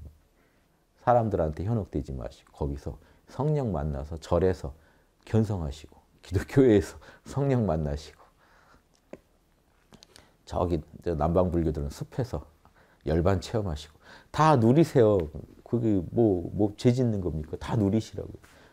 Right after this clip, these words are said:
누리시라고 하는 거지 제가 다 거기 끊고 학당 나오세요. 여기다 십일조 내세요. 이게 아니잖아요. 아, 어제 재밌는 얘기 들었는데 티베트는요.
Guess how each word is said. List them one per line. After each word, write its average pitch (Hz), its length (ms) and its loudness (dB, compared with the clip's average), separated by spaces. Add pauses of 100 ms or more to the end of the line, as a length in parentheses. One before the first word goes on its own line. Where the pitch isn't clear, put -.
누리시라고 143 600 6
하는 120 200 4
거지 92 220 2
제가 92 340 0 (580)
다 - 320 -4
거기 113 260 4
끊고 135 360 0
학당 139 340 -2
나오세요. 92 600 0 (160)
여기다 117 320 4
십일조 127 420 2
내세요. 98 320 4
이게 90 200 4
아니잖아요. 80 500 0 (2250)
아, 69 80 0
어제 85 200 2
재밌는 98 360 -2
얘기 82 160 0
들었는데 71 340 -4 (400)
티베트는요. 117 800 -2